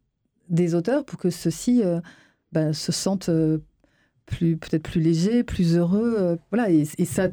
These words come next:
toujours été le, le travail du côté de la programmation, euh, des cinémathèques. Ça a toujours, toujours été le travail de toutes les cinémathèques dans le monde que d'aider les auteurs, euh, les plus, euh, les plus novateurs, euh, de leur vivant.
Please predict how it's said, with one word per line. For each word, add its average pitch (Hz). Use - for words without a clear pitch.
toujours 254
été 220
le, 190
le 180
travail 196
du 175
côté 214
de 185
la 165
programmation, 170
euh, 170
des 160
cinémathèques. 190
Ça -
a 160
toujours, 208
toujours 220
été 180
le 180
travail 185
de 170
toutes 233
les 202
cinémathèques 180
dans 165
le 196
monde 254
que -
d'aider 170
les 175
auteurs, 190
euh, 170
les 170
plus, 180
euh, 160
les 165
plus 160
novateurs, 180
euh, 160
de 160
leur 165
vivant. 196